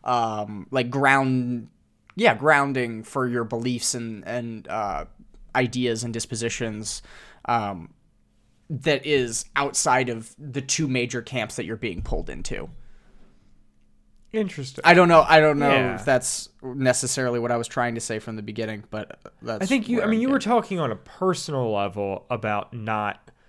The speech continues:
Speaker 2: about, like, not wanting to, like, only wanting to be challenged to a degree.
Speaker 1: Yes, yes, that's, yeah. So, like, I think that b-, how you're challenged is very important,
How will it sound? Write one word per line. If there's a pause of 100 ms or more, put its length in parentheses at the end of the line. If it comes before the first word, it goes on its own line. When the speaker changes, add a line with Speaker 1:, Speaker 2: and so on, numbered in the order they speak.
(320)
Speaker 2:
about,
like, (680)
not
wanting
to,
like, (220)
only
wanting
to
be
challenged
to
a
degree. (180)
Speaker 1:
Yes,
yes,
that's,
yeah.
So, (520)
like,
I
think
that (2500)
b-,
how
you're
challenged
is
very
important,